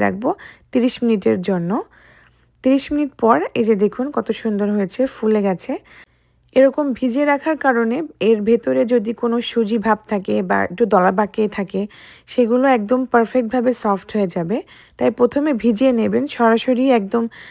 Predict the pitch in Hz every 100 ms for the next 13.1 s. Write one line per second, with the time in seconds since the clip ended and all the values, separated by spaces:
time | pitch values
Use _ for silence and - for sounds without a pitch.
0 | - 196 202 208 233 233 240 240 254 226
1 | 220 233 220 214 226 208 196 185 180 233
2 | 254 226 226 214 214 214 214 185 180 185
3 | 180 165 180 330 _ _ _ _ _ _
4 | - 226 311 285 254 277 277 254 294 294
5 | 285 302 311 302 277 - 285 277 285 302
6 | 254 240 240 214 226 349 277 240 220 226
7 | 220 208 226 208 190 226 208 208 196 220
8 | 220 208 175 208 349 - - - - _
9 | 208 - 269 277 302 277 254 285 269 302
10 | 302 - 339 - 294 226 208 220 233 226
11 | 185 254 302 - 233 247 226 240 208 196
12 | 202 196 175 170 208 - - - _ -